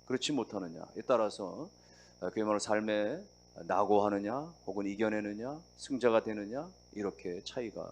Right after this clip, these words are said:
될 수가 있습니다. 힘은 무엇이겠습니까? 뭐, 여러 가지, 우리가 가지고 있는 힘이라 말하면, 아, 외적인 것들은 주로 어떤 재능이다, 혹은 기능이다, 이런 것들, 기능이나 재능,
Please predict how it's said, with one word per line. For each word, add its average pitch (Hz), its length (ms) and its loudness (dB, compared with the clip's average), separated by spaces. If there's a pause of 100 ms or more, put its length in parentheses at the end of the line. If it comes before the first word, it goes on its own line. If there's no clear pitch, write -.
(160)
될 95 120 -4
수가 - 320 -8 (120)
있습니다. - 420 -12 (720)
힘은 185 320 2
무엇이겠습니까? 131 840 2 (600)
뭐, 123 100 2
여러 135 220 8
가지, 113 360 2 (600)
우리가 131 140 8
가지고 127 320 4
있는 135 160 4
힘이라 151 640 4
말하면, 107 480 0 (600)
아, 87 340 -6
외적인 156 360 2
것들은 147 320 0
주로 120 360 -2 (360)
어떤 113 580 0 (440)
재능이다, 113 920 0 (180)
혹은 117 480 0 (200)
기능이다, 117 720 0
이런 110 200 0
것들, 90 320 -8
기능이나 107 520 -2
재능, 104 440 -4